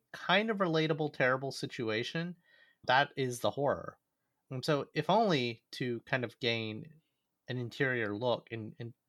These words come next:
truly get some empathy. Like, it, it, if anything, it makes me more angry that some of these people have been allowed to persist. And I'm not talking about the conspiracy theory people, the truth warriors, so to speak. I'm talking about the Alex Joneses of the world or, or the digital platforms that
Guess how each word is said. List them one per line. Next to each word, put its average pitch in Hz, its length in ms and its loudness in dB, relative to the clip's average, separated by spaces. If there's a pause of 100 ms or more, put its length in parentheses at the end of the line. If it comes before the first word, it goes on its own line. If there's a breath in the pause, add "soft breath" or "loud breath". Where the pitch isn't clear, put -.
(160)
truly 226 400 0
get 120 180 0
some 101 160 -8
empathy. - 520 -8 (680)
Like, 127 180 0
it, 151 180 0
it, 156 220 0
if 156 120 4
anything, 190 280 6
it 120 100 0
makes 139 240 2
me 135 60 2
more 131 320 4
angry 104 460 -4 (880)
that 123 280 4
some 135 180 0
of 127 60 -2
these 117 160 -4
people 117 300 -6
have 110 140 0
been 110 140 -4
allowed 107 580 2 (180)
to 101 360 -4 (160)
persist. 113 520 -2
And 123 80 -2
I'm 135 60 -2
not 151 180 4
talking 113 240 2
about 104 140 -2
the - 60 -12
conspiracy 101 720 -6 (680)
theory 107 280 0
people, 101 520 -8
the 104 80 -6
truth - 300 -2
warriors, 101 380 0
so 101 100 -2
to 95 80 -8
speak. 101 240 -8 (400 soft breath)
I'm 123 100 2
talking 143 300 6
about 135 240 2
the 131 80 4
Alex 139 300 4
Joneses 131 380 0
of 92 100 -6
the 95 80 -14
world - 280 -12
or, 113 340 -2
or 117 280 -2
the 117 120 -8
digital 120 360 -2
platforms 107 680 2
that 98 200 0